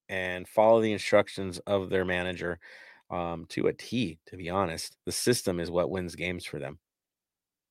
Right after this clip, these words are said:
more than the individual. It's a different approach, and everything's from the back forward,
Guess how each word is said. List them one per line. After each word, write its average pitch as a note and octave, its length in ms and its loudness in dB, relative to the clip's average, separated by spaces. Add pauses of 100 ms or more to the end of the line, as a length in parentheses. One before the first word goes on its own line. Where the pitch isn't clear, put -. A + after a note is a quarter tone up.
(120)
more G2+ 200 8
than G#2+ 140 4
the F#2+ 120 4
individual. E2+ 580 -2 (600)
It's - 160 -2
a C3 40 4
different C3 280 8
approach, A#2+ 280 10
and F2+ 80 2
everything's A2 360 8
from G2+ 160 4
the F#2+ 80 4
back F#2 280 6
forward, E2+ 420 4